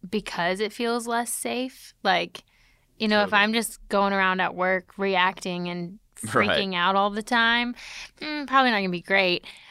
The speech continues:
Speaker 1: Um,
Speaker 3: <laughs>
Speaker 1: so I even think, you know, this past weekend I was producing a camp, and in that environment, even though I'm, like, naturally a pretty reactive person, I would say,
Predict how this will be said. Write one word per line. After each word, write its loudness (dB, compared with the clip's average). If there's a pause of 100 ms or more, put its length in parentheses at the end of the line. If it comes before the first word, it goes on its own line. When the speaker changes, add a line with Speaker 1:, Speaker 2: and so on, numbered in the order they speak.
(140)
Speaker 1:
Um, 6 (160)
Speaker 3:
<laughs> 0
Speaker 1:
so 6
I 8
even 2
think, 4 (120)
you 2
know, 4
this -2
past 2
weekend -2
I 2
was -4
producing -8
a -14
camp, -6 (220)
and 4
in 2
that 8
environment, 0
even -2
though 2
I'm, -2 (120)
like, -6
naturally -6
a -10
pretty -10
reactive -2
person, -8
I -2
would -6
say, -8